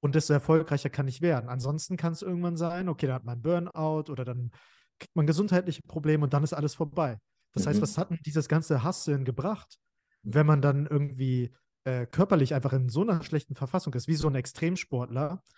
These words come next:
Speaker 1: ja, der vielleicht, äh, zehn Medaillen, zehn Goldmedaillen gewonnen hat,
Speaker 2: Mhm.
Speaker 1: dann aber, ähm, irgendwie mit, mit vierzig irgendwie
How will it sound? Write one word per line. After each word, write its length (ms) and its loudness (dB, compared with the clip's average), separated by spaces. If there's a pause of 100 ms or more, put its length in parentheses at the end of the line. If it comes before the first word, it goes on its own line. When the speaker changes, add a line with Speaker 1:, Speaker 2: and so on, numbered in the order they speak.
(220)
Speaker 1:
ja, 140 2
der 100 4
vielleicht, 400 2 (280)
äh, 360 0
zehn 300 2
Medaillen, 640 0
zehn 440 -2
Goldmedaillen 520 -2
gewonnen 300 -4
hat, 240 -4 (320)
Speaker 2:
Mhm. 160 -2
Speaker 1:
dann 180 2
aber, 560 2 (880)
ähm, 360 2
irgendwie 360 2
mit, 400 -2 (400)
mit 360 -4
vierzig 520 4
irgendwie 680 4